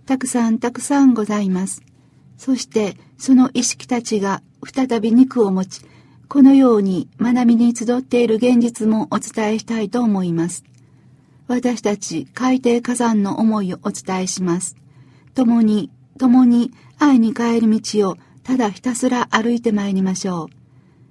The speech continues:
う。間違ってきた道を歩き続けてきた意識たちの目覚めを促していきたい、促していこうとしています。意識は確実に流れています。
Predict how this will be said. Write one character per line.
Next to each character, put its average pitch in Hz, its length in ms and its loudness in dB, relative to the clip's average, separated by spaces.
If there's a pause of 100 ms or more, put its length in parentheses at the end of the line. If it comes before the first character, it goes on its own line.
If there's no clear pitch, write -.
(120)
う。 220 40 -4
間 240 320 -2
違 - 20 -6
っ - 20 -6
て 233 180 -2
き - 100 -20
た 214 120 -4
道 208 120 0 (300)
を 185 160 -4
歩 208 240 0
き - 100 -20
続 202 220 -8
け 233 140 -2
て 240 80 -2
き 254 140 -8
た 233 160 -4
意 233 100 -8
識 - 200 -14
た 262 140 -2
ち 202 160 -6
の 190 120 -2
目 214 100 0
覚 220 180 0
め 220 160 0
を 202 40 -4
促 - 140 -2 (300)
し - 80 -14
て 233 120 0
い 220 60 -2
き 220 120 -18
た 233 180 -4
い、 180 160 -4 (480)
促 233 100 0 (280)
し - 80 -12
て 247 140 0
い 233 80 -4
こ 262 160 -2
う 240 60 -2
と 214 120 -2
し - 80 -12
て 190 140 -6
い 185 80 -4
ま 180 180 -4
す。 - 160 -12 (840)
意 285 80 -2
識 - 300 -4
は 202 240 -4
確 262 260 -2
実 262 240 -2
に 240 140 4
流 240 220 2
れ 220 140 -2
て 214 160 -2
い 202 100 -2
ま 196 180 -4
す。 - 140 -18